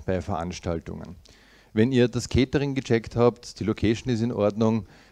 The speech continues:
die Sprecher werden sich hoffentlich, sie, hoffentlich nicht alle gegenseitig recht geben, dann, äh, hat man Zeit, darüber nachzudenken, ob man vielleicht Giveaways hergeben möchte. Und ich denke, da liegt die Latte mittlerweile schon hoch, weil wir geben uns da echt Mühe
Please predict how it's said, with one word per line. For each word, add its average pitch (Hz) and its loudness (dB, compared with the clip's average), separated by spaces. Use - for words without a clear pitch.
die 120 -6
Sprecher 107 0
werden 107 2
sich 110 -6
hoffentlich, 110 0
sie, - -6
hoffentlich 110 -2
nicht 120 -12
alle 107 0
gegenseitig 117 -4
recht 123 -6
geben, 117 -2
dann, 120 2
äh, 110 0
hat 113 -4
man 131 -2
Zeit, 107 0
darüber 127 -2
nachzudenken, 117 -4
ob 98 -6
man 120 -4
vielleicht 110 -4
Giveaways 98 0
hergeben 92 -4
möchte. - -8
Und 117 2
ich 117 -10
denke, 120 0
da 131 2
liegt 135 -2
die 135 -2
Latte 110 0
mittlerweile 123 0
schon 113 0
hoch, 101 0
weil 123 0
wir 117 2
geben 110 -2
uns 123 -2
da 113 -4
echt 107 -8
Mühe 107 2